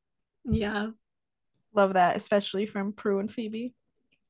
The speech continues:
Speaker 1: Yeah, and I will say, you know, with this little scene, I'm interested to see where the Jack and Prue storyline is going as we finish off this episode.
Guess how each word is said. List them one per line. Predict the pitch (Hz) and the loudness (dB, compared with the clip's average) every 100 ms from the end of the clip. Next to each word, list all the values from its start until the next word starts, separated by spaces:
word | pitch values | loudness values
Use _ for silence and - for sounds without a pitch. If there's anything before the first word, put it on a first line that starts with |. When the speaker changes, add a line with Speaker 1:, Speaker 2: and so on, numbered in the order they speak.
| _ _ _ | _ _ _
Speaker 1:
Yeah, | 285 302 262 262 | 2 4 4 2
and | 339 | 2
I | 392 | 4
will | 392 415 | 4 4
say, | - 262 247 | 4 4 4
you | 247 | 4
know, | 214 214 | 2 2
with | 233 | 0
this | 320 339 - | 0 -2 0
little | 311 311 | 0 0
scene, | 311 302 294 | 0 0 2
I'm | 269 - | 0 0
interested | 247 254 277 - 247 | -4 -2 -2 0 -2
to | 226 | 0
see | 226 233 226 | -2 0 2
where | 208 196 202 | 2 2 2
the | 202 | 0
Jack | 208 190 - | 0 -2 -2
and | 240 | -8
Prue | - 214 | -8 -8
storyline | 254 - - 247 247 247 | -8 -10 -10 -10 -8 -8
is | 294 254 | -8 -8
going | 294 277 254 247 | -10 -10 -10 -8
as | 254 254 | -8 -6
we | 233 226 | -10 -12
finish | - 226 240 247 | -12 -10 -8 -6
off | 226 - | -6 -6
this | 208 | -4
episode. | 214 208 202 226 208 | -4 -4 -6 -4 -4